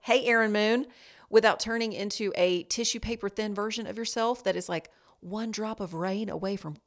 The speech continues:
dis-, disintegrating into nothing, you know? What is the priority for the next two months? Not for the rest of the calendar year or the rest of the school year or the rest of your life, which we kind of do that sometimes.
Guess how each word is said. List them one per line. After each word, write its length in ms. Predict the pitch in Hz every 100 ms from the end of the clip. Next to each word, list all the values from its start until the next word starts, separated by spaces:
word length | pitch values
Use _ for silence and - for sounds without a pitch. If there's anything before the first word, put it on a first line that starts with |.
| _ 160
dis-, 320 | 165 - - -
disintegrating 760 | 170 165 202 208 196 190 202 170
into 200 | 151 147
nothing, 420 | 151 202 233 240
you 140 | - 202
know? 180 | 220 - - - _ _ _ _ -
What 240 | 190 285
is 140 | 359
the 100 | -
priority 840 | 269 240 220 208 202 170 - - - _ _ -
for 100 | 180
the 120 | 175
next 440 | 170 - - -
two 500 | - 254 247 254 254 254 _ _ _
months? 600 | 170 160 - - - - _ _ 165
Not 300 | 170 165 170
for 100 | 190
the 120 | 151
rest 340 | 139 143 - 165
of 60 |
the 80 | 156
calendar 520 | - 170 185 214 233
year 380 | 247 262 294 339 - _
or 140 | 180 165
the 120 | 151
rest 300 | 156 143 -
of 80 | 147
the 80 | -
school 480 | - - 254 269
year 260 | 269 294 294 -
or 100 | 170
the 120 | 175
rest 320 | 262 302 -
of 100 | 302
your 160 | 285 285
life, 400 | 277 294 311 -
which 220 | 226 -
we 180 | 226 - -
kind 280 | - 330 339
of 220 | 220 -
do 100 | 415 523
that 240 | - 107 -
sometimes. 640 | - 120 - - - -